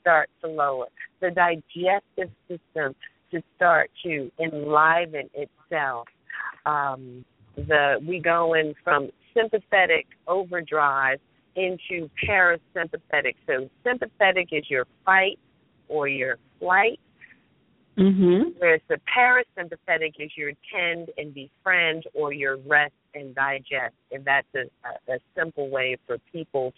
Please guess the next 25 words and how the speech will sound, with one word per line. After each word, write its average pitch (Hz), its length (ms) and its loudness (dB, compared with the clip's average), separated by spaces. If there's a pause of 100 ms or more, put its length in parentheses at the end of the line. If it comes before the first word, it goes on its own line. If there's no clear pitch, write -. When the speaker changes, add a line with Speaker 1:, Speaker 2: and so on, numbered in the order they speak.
Speaker 1:
to 156 60 -2
remember 139 640 -4
it. - 120 -8 (380)
And 156 200 0
we 226 160 -2
live 190 500 4
in 151 140 -6
a 139 60 -4 (180)
sympathetic 185 640 -4 (260)
overdrive 160 840 0
world, 127 540 -6 (400)
and 156 180 2
we 160 140 2
need 202 460 -2
to 202 60 -10
be 180 180 0
able 160 320 2 (100)
to 156 240 -10
bring 190 500 0
the 143 120 -2 (160)
sympathetic 175 840 0
and 156 340 2
the 143 240 -4 (260)
parasympathetic 170 1000 0 (100)
nervous 175 520 -6